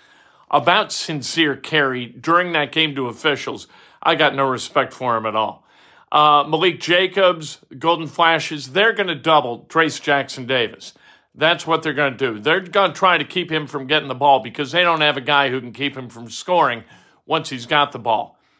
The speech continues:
What Indiana's gotta do is take good care of the ball, and that means that Race Thompson, Malik Reneau, and Trace Jackson Davis should put it on the floor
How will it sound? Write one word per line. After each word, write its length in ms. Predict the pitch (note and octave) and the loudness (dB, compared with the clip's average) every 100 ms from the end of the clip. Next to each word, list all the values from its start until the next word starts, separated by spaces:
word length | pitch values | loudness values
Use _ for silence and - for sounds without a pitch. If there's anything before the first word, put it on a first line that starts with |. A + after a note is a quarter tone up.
| _ _ | _ _
What 180 | - D#3 | -2 0
Indiana's 540 | F3 D#3+ D#3+ D#3 C#3 | 0 0 0 0 -2
gotta 200 | D#3 C#3 | -2 -2
do 320 | B2+ F3 G3+ G3 | -2 -2 -2 -2
is 180 | D3 A2 | -8 -8
take 280 | - D3 - | -6 -6 -6
good 180 | A#2 | -12
care 200 | - F3 | -4 0
of 120 | F#3 D#3+ | 0 0
the 40 | |
ball, 400 | E3 F3 F3 - _ _ _ - | 2 4 4 0 _ _ _ -2
and 240 | C#3+ D3+ | 0 4
that 200 | G3+ A3 | 2 2
means 380 | F3 F3 E3+ B2+ | -2 -4 -6 -2
that 240 | B2+ - | -4 -2
Race 300 | B2 F#3 G3 | -2 -2 -4
Thompson, 640 | - F#3+ F#3 D#3 - G#3 G#3 _ _ _ | -2 2 2 0 -8 -8 -12 _ _ _
Malik 380 | B2 C3 D#3+ G3+ | -6 -2 -2 -4
Reneau, 640 | G#3 A3 F#3+ D#3+ D#3+ D#3 _ _ | -2 2 2 2 -2 -8 _ _
and 100 | G2+ | -14
Trace 280 | - E3 D#3+ | 0 0 0
Jackson 480 | F3 D#3+ D#3+ D#3+ D#3 | 0 0 0 -4 0
Davis 400 | F3 C3+ B2 - _ | 0 0 -8 -14 _
should 380 | _ - E3 C3 | _ -4 -4 -4
put 180 | E3 F3+ | 0 2
it 180 | F#3+ F#3+ | 2 0
on 220 | E3 D#3 D3+ | 2 2 2
the 80 | |
floor 580 | - - F#3+ E3 B2 A2 | -2 0 4 6 4 0